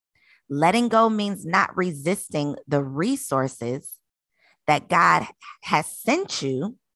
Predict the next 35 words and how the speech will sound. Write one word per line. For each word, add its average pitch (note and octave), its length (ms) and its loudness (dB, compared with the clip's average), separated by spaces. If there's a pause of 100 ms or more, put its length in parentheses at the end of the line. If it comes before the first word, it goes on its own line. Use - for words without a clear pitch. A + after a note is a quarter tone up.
(420)
to F#3 120 0
get D#3 460 -2
you D#3+ 160 -2
to F3 160 -6
where D#3 220 0
he E3+ 160 -8
wants D3 440 -6
you. - 220 -10 (1120)
Sometimes A#3 520 2
we G3 160 -2
resist D#3 840 0
because D3 680 2
what D3+ 280 2
comes G3+ 380 2
to - 180 -2
us D3 280 2 (360)
isn't F#3 340 2
in F3+ 160 0
the D#3 100 4
right D#3 320 2
package. C#3+ 680 0 (840)
It's D#3+ 160 -4
not F3 220 2
presented F3+ 480 2
in E3+ 100 2
the D3 80 -2
package D#3+ 440 0
that D3 140 -2
we D3 120 0
expected C3+ 540 -4
it C3 140 -4
to C3 80 -4
be B2+ 120 -6
presented C3 500 -4
in. F2 300 -8